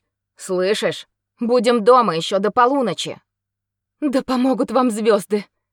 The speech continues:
прошептала Калина. "Я не знаю, что у вас получится, но вы наша последняя надежда. Я чувствую в вас союз силы и магии.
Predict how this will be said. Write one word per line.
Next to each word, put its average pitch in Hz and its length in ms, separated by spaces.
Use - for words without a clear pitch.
прошептала 160 600
Калина. 147 540
"Я 269 200
не 277 160
знаю, 269 280
что 214 220
у 226 80
вас 214 200
получится, 214 600
но 214 260
вы 233 160
наша 233 240
последняя 262 540
надежда. 220 560
Я 254 200
чувствую 247 640
в 196 80
вас 247 200
союз 226 380
силы 262 400
и 262 120
магии. 190 640